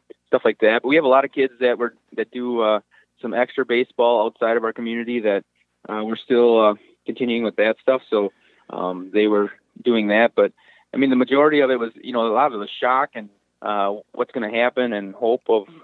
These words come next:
having a season. So, um, the first couple of weeks was, was kinda wait and see, and, um, as it started unfolding, uh, then, you know, more contact was made of hope you get a month in here or,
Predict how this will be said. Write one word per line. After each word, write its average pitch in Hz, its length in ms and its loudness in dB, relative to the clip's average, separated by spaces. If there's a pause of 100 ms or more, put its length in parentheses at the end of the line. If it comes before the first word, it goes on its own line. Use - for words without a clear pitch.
(240)
having 117 220 0
a 104 160 -6
season. 127 500 -4
So, 110 260 2 (380)
um, 107 360 0
the 107 80 -4
first 160 200 0
couple 143 160 2
of 131 40 6
weeks 139 140 0
was, 123 120 -4 (100)
was 123 180 -6
kinda 117 360 2 (420)
wait 117 220 2
and 117 160 -4
see, 131 280 0
and, 113 220 -2 (300)
um, 101 200 0
as 110 160 2
it 101 120 -8
started 113 360 2
unfolding, 120 760 -2 (340)
uh, 101 200 -2 (120)
then, 107 400 -2
you 104 80 -8
know, 104 100 -2
more 101 220 0
contact 107 460 2
was 98 120 -4
made 110 260 2
of 101 120 0 (280)
hope 117 220 -2 (280)
you 113 80 -12
get 110 100 2
a 104 40 -2
month 113 300 0
in 117 160 0
here 123 380 2
or, 104 180 0